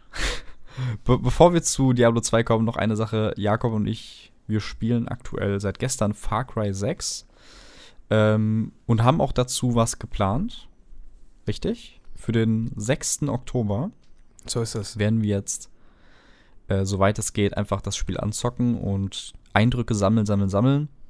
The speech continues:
Speaker 1: für
Speaker 2: Genau,
Speaker 1: euch.
Speaker 2: ganz viel
Speaker 1: Und dann
Speaker 2: sammeln.
Speaker 1: sa-, kotzen wir diesen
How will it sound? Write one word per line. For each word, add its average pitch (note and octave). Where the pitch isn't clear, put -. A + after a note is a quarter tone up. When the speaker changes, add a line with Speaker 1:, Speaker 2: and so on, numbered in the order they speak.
Speaker 1:
für -
Speaker 2:
Genau, G#2+
Speaker 1:
euch. -
Speaker 2:
ganz A#2+
viel A#2+
Speaker 1:
Und G#2
dann G2+
Speaker 2:
sammeln. G2+
Speaker 1:
sa-, -
kotzen B2+
wir A2+
diesen G2+